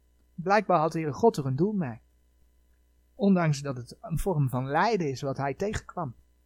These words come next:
Het hield hem afhankelijk van de Heere.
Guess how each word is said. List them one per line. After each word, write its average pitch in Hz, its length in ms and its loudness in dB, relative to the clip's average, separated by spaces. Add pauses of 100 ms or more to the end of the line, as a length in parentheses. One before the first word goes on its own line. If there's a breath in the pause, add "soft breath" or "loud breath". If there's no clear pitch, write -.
(1080)
Het 151 160 0
hield 226 260 8
hem 220 240 6
afhankelijk 175 600 4
van 156 180 0
de 135 80 0
Heere. 127 420 0